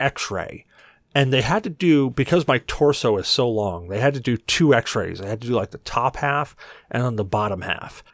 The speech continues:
And when they did the bottom half and they were, like, looking them up together, the doctor's sitting there staring at it, and he's like, "Well, your lungs look good," you know, 'cause they were worried I had tuberculosis or some shit. And I'm like, "Yeah, whatever."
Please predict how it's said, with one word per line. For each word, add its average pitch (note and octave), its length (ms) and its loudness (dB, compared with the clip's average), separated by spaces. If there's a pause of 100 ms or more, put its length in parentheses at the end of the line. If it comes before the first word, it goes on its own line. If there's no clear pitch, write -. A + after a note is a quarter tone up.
(300)
And C3+ 140 2
when D3+ 120 4
they E3 100 8
did D#3+ 160 2
the D3 100 8
bottom F3 320 4
half A2 220 0
and A#2 100 -2
they A#2 80 2
were, A#2 100 4
like, A2+ 180 0
looking C3+ 300 0
them C3 100 -2
up B2 100 -2
together, B2 300 2
the F#2+ 120 -4
doctor's C3 480 0
sitting - 180 -4
there A#2 80 -4
staring C3 440 0
at G2+ 120 -2
it, - 40 -2
and F#2+ 80 -8
he's G2+ 140 -8
like, A2 280 -4
"Well, E3 200 0
your C3+ 180 2
lungs F3+ 360 2
look G3+ 180 0
good," F3 360 4
you C3 100 -2
know, A#2+ 180 0
'cause C#3 140 0
they D3+ 60 0
were E3 120 2
worried D#3+ 180 2
I C3 80 2
had A#2 140 -2
tuberculosis G2+ 880 -4
or A2 60 -4
some G2+ 240 -4
shit. G2+ 260 -2
And F#2+ 120 -6
I'm F#2 80 -8
like, F#2 260 -12
"Yeah, C3+ 180 -2
whatever." F#2+ 440 -2